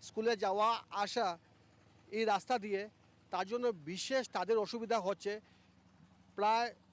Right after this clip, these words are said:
বিগত দশ বছর থেকে একই অবস্থায় এই অঞ্চলবাসীর, এই ভুক্তভোগীরা কাছ থেকে আমরা জানতে চাইব যে এই রাস্তার অবস্থা কী। আপনাদের যে হরিশনগর থেকে বলদাবলদি এই রাস্তাটার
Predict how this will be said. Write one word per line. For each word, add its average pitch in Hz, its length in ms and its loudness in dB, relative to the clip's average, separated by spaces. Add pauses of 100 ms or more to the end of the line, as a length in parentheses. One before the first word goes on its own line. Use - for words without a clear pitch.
(160)
বিগত 208 420 0
দশ 196 180 0
বছর 240 300 0
থেকে 254 220 -6
একই 233 340 2
অবস্থায় 190 420 -2
এই 196 260 0
অঞ্চলবাসীর, 220 720 2 (500)
এই 233 280 -2 (280)
ভুক্তভোগীরা 240 760 0 (1400)
কাছ 208 220 -4
থেকে 240 200 0
আমরা 226 160 0
জানতে 202 320 0
চাইব 226 380 0 (280)
যে 202 340 -2 (1040)
এই 220 140 0
রাস্তার 220 320 0
অবস্থা 214 340 0
কী। 156 200 -10
আপনাদের 214 520 -4 (600)
যে 202 80 -8
হরিশনগর 202 480 -10
থেকে 226 180 -14
বলদাবলদি 208 600 -10 (200)
এই 185 120 -6
রাস্তাটার 185 500 -6